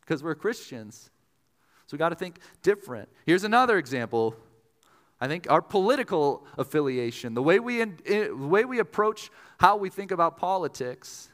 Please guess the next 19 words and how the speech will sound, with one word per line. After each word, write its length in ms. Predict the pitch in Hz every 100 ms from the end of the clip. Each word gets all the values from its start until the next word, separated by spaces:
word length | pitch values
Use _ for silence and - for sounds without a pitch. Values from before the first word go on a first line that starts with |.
| _
has 480 | - 160 190 220 -
to 120 | 233
be 160 | 226 240
different 840 | 233 214 - 175 202 226 - - _ _ _ _ _ 123
than 80 |
people 240 | 120 170 170
who 120 | 160
don't 200 | 160 165
follow 260 | 151 151 147
Jesus. 720 | 151 196 101 80 - - _ _ _ _ _ _ _ _ _ _ _ _ _
It 80 | 135
has 340 | 185 269 - -
to 100 | 123
be. 280 | 107 92 - _ _ _ _ _ _ _ _ _ _ -
How 140 | 226
could 180 | 247 226
it 80 | 196
not 320 | 269 240 131
be? 320 | 131 110